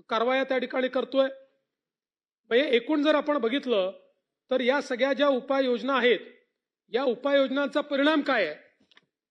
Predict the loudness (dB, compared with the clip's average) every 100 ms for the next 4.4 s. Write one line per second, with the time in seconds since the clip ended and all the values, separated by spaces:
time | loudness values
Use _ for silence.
0 | 0 0 0 2 4 4 2 -4 _ _
1 | _ _ _ _ _ _ -8 -2 2 2
2 | 0 -8 _ _ _ _ -6 0 2 0
3 | 0 -2 -2 -2 -2 -2 -2 0 0 0
4 | -4 -6 -10